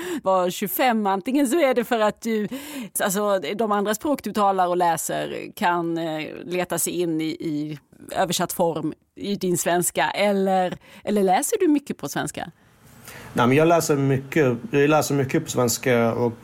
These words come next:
Speaker 2: jag pratar inte så mycket svenska, men, eh, jag lyssnar mycket på svenska tack vare alla de här podcasts som finns, faktiskt. Så det här är ju stor skillnad, tror jag, gentemot hur det var att vara i exil för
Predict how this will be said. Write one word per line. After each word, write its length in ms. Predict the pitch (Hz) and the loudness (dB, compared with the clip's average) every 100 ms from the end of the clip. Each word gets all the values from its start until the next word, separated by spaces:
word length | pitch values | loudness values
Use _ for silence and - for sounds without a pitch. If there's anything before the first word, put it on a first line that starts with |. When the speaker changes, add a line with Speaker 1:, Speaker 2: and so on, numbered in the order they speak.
| - | -4
Speaker 2:
jag 220 | 131 131 131 - | 2 2 0 -8
pratar 420 | - 226 - - | 0 2 0 0
inte 120 | 294 - | 0 2
så 80 | |
mycket 200 | 143 120 | 0 -2
svenska, 420 | - 131 113 - 123 | 0 0 0 0 2
men, 300 | 120 117 120 | 2 4 4
eh, 280 | 120 120 - - 76 | 2 2 0 -4 0
jag 180 | 139 139 | 2 4
lyssnar 420 | 220 233 - 330 | 4 2 0 0
mycket 260 | 226 135 - | 0 -2 -6
på 60 | |
svenska 340 | - 127 - - | -2 -2 -2 -2
tack 240 | 135 - | -2 0
vare 180 | 127 120 | 2 4
alla 60 | 117 | 4
de 100 | 113 | 2
här 100 | 104 | 0
podcasts 500 | 104 214 - - - | -2 -2 -2 -4 -4
som 100 | - | -6
finns, 280 | - - - | -6 -8 -8
faktiskt. 360 | - - - - - - - - | -8 -8 -10 -14 -14 -14 -14 -14
Så 100 | - | -6
det 80 | - | 0
här 140 | 127 196 | 4 4
är 180 | 185 | 6
ju 520 | 151 139 131 123 120 117 - | 6 4 4 4 2 0 -2
stor 280 | 107 - 196 | -2 4 4
skillnad, 480 | 202 135 113 110 107 | 4 2 4 0 0
tror 180 | 123 113 | 2 2
jag, 160 | 110 110 113 135 - | 2 0 -2 -4 0
gentemot 460 | 117 113 117 113 | 2 4 2 2
hur 80 | 120 | 2
det 60 | 117 | 2
var 280 | 110 107 | 4 2
att 80 | 110 | 2
vara 240 | 107 107 110 | 2 2 2
i 100 | 107 | 2
exil 400 | 107 - 113 104 | 0 0 0 0
för 280 | - - | -2 -4